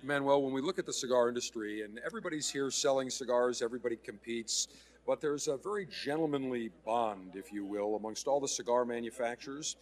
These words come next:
And I've always said that, God forbid, somebody's factory has an issue or, or there's a fire or a disaster,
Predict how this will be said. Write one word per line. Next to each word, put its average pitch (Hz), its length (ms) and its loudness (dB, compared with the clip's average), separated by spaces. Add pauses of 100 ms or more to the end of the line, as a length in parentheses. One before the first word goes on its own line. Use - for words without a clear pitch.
(320)
And 120 80 -2
I've 127 80 4
always 156 220 6
said 151 260 2
that, 123 140 6 (420)
God 143 180 4
forbid, 139 380 4
somebody's 135 460 0
factory 127 460 0
has 123 160 0
an 120 100 0
issue 127 340 -2
or, 101 380 0 (360)
or 104 380 2
there's 98 200 -4
a 95 40 -10
fire 143 480 2
or 107 320 -2
a 95 40 -10
disaster, 139 760 2